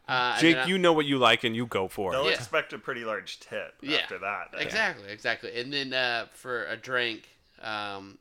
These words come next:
Speaker 1: I'm gonna have a, just a mou-, uh, for almost every single one of my drinks is going to be a Mountain Dew.
Speaker 2: With ice.
Speaker 1: With ice, sure. Yeah, with
Speaker 2: Well,
Speaker 1: ice.
Speaker 2: we had that big discussion of does wh-, whether or not
Speaker 1: Oh,
Speaker 2: ice
Speaker 1: yes.
Speaker 2: makes it better.
Speaker 1: Yeah, it gives you
Speaker 3: So
Speaker 1: a
Speaker 3: just
Speaker 1: second drink.
Speaker 3: normal Mountain Dew?
Speaker 1: Normal Mountain Dews. Regular Mountain
Speaker 3: Okay.
Speaker 1: Dew.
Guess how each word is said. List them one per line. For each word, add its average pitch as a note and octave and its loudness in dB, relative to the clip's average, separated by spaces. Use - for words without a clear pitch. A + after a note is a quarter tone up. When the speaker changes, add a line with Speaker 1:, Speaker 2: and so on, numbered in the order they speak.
Speaker 1:
I'm A2 -16
gonna G2+ -12
have G#2 -8
a, F#2 -12
just F#2+ -16
a G#2 -12
mou-, G2 -6
uh, - -10
for - -10
almost F3 -4
every D#3+ -6
single D3 -10
one C3 -8
of A#2 -10
my G#2 -8
drinks F#2+ -12
is G2 -20
going G#2 -14
to G2 -14
be F#2 -10
a F2 -10
Mountain F2 -12
Dew. C2+ -20
Speaker 2:
With A#2 0
ice. - -8
Speaker 1:
With A2+ -6
ice, F#2+ -6
sure. G2 -10
Yeah, F#2+ -10
with A2+ -8
Speaker 2:
Well, C#3+ 0
Speaker 1:
ice. B2 -6
Speaker 2:
we D3 -2
had D3 2
that A2 4
big G#2+ 0
discussion G#2 -4
of F#2 -14
does A2+ 4
wh-, - -4
whether D3 2
or D3 6
not B2 4
Speaker 1:
Oh, - 6
Speaker 2:
ice C3 8
Speaker 1:
yes. - 6
Speaker 2:
makes C#3 8
it C3+ 4
better. C3+ 10
Speaker 1:
Yeah, C#3+ 2
it A#2+ -6
gives C3+ -8
you B2 -2
Speaker 3:
So B2 -4
Speaker 1:
a A#2+ -4
Speaker 3:
just C3+ -4
Speaker 1:
second E3 0
drink. A#2+ -2
Speaker 3:
normal B2+ -4
Mountain C3 -4
Dew? C3+ -8
Speaker 1:
Normal C#3 0
Mountain A2 -2
Dews. G2+ -10
Regular D#3+ 0
Mountain C#3+ -2
Speaker 3:
Okay. G2 -8
Speaker 1:
Dew. F2+ -16